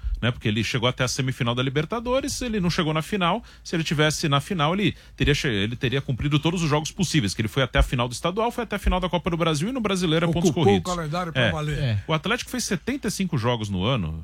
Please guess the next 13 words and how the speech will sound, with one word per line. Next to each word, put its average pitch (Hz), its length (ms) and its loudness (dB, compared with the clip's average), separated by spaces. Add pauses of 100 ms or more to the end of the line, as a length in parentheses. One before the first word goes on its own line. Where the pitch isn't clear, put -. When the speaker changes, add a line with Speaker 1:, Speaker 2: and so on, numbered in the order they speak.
(140)
Speaker 1:
peguei 90 280 -2
aqui, 101 360 -2 (520)
aí 131 100 2
eu 165 40 4
fiz 196 180 0
uma 175 160 2
linha 151 240 2
de 113 100 0
corte 123 480 0
de 110 140 -4
trinta 202 420 -2
jogos, 85 500 -6
né? 135 280 -2